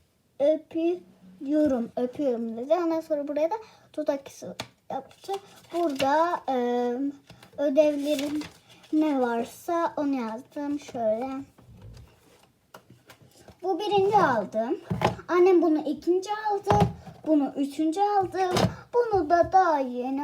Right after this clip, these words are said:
aldım. Çünkü yeni gelmişti. Ben de takalım dedim. Çok güzel ama.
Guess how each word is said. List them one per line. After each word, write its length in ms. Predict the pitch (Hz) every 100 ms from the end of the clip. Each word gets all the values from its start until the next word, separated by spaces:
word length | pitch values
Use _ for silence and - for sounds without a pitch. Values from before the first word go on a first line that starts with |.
| 285
aldım. 480 | 254 233 233 240 247
Çünkü 340 | - 294 320
yeni 180 | 285 269
gelmişti. 500 | 226 - - - - _ _ _ -
Ben 180 | 107 69
de 80 | - -
takalım 420 | - - - 60
dedim. 140 | - - _ - _ _ _ _ _ _ _ _ _ _ _ - - _ _ _ _ _ _ - - - - - - _
Çok 280 | - 427 -
güzel 320 | 320 302 294
ama. 180 | 269